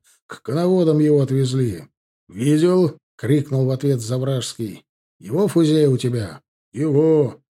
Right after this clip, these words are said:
отозвался, перезаряжая второе ружье, Сусекин. «А чего оно будет впустую стоять? Пусть чай мстит за хозяина». «Штык надень», —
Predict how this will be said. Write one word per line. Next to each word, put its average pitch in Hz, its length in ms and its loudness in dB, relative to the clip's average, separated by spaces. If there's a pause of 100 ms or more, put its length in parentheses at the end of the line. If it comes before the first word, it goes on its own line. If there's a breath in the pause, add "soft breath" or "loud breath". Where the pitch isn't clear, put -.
(200)
отозвался, 131 640 -6
перезаряжая 131 760 -2
второе 127 400 -6
ружье, 123 380 -4
Сусекин. 117 640 -6 (420)
«А 107 140 -12
чего 156 300 0
оно 151 140 2
будет 135 280 2
впустую 127 440 -4
стоять? 113 460 -8
Пусть 143 240 -4
чай 170 260 0
мстит 170 340 0
за 165 120 0
хозяина». 151 800 0 (480)
«Штык 151 500 -2
надень», — 151 720 0